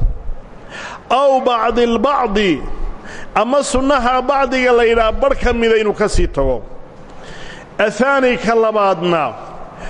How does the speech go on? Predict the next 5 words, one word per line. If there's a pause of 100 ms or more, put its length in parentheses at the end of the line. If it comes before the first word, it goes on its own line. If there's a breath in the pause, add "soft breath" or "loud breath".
(240 loud breath)
waa
ficlu
maa
shay
samayntii,